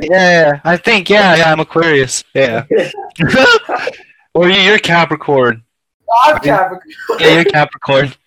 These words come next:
Speaker 2: <laughs> Anyways, that was a joke. Continue. That, that thing's irrelevant. <laughs>
Speaker 1: Oh.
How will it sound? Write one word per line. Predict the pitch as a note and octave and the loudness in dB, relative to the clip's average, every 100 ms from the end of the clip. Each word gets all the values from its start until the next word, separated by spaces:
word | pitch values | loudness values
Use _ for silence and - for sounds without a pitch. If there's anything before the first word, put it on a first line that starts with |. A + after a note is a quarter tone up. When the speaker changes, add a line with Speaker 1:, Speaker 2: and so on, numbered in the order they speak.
| _ _ | _ _
Speaker 2:
<laughs> | _ _ - | _ _ -2
Anyways, | D4 E3+ D3+ | 0 0 0
that | F#3+ | -2
was | E3 | -4
a | |
joke. | D3 C3 A#2 - _ | -8 -4 -6 -6 _
Continue. | G3 E3 E3+ E3 C3+ D3 _ _ - D3+ | -6 -4 -4 -4 -6 -8 _ _ -8 -4
That, | F3+ - | -2 -2
that | E3 | -4
thing's | F3 A#2+ | -2 -2
irrelevant. | D3+ C3+ B2+ - G#2 - | 0 0 -2 -6 -6 -6
<laughs> | - C#4+ C#4 E4+ - - G#3+ C4+ - | -2 -2 -2 -8 -16 -14 -12 -10 -2
Speaker 1:
Oh. | D#4+ D#3 | 0 2